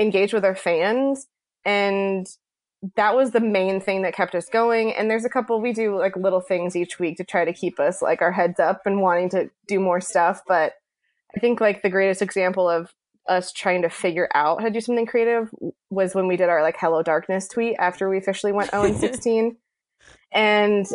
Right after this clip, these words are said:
Speaker 1: uh, that was a personal favorite because we had picked it out, like, three weeks earlier 'cause we knew,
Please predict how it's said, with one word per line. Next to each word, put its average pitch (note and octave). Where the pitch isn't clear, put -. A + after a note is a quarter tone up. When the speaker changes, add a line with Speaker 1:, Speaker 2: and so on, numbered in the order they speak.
Speaker 1:
uh, G3
that B3
was F#4+
a F#4
personal D4+
favorite B3
because A3
we G3+
had G#3+
picked -
it G3
out, F#3+
like, E3+
three C4
weeks B3+
earlier G3+
'cause F#3+
we G#3+
knew, A3+